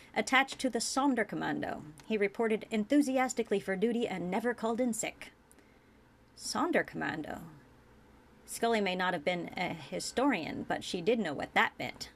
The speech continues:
The gas chambers. What a guy. "A real Ubermensch," Mulder added sarcastically. "So what,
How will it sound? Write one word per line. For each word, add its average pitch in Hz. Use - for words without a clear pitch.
The 180
gas 254
chambers. -
What -
a 240
guy. 196
"A 196
real 311
Ubermensch," 180
Mulder 175
added 165
sarcastically. 170
"So 240
what, 208